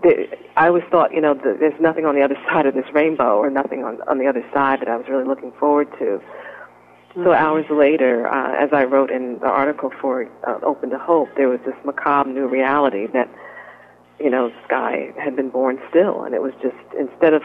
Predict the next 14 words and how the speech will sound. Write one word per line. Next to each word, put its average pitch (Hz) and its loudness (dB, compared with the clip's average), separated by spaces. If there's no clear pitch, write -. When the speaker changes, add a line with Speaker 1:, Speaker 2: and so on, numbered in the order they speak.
Speaker 1:
all 160 6
the 151 -2
things 156 -2
that 135 2
I'd 131 2
imagined 160 0
happening 127 -4
when 147 2
she 131 -2
was 127 -4
born, 131 0
like, 117 -4
you 139 -2
know, 117 -2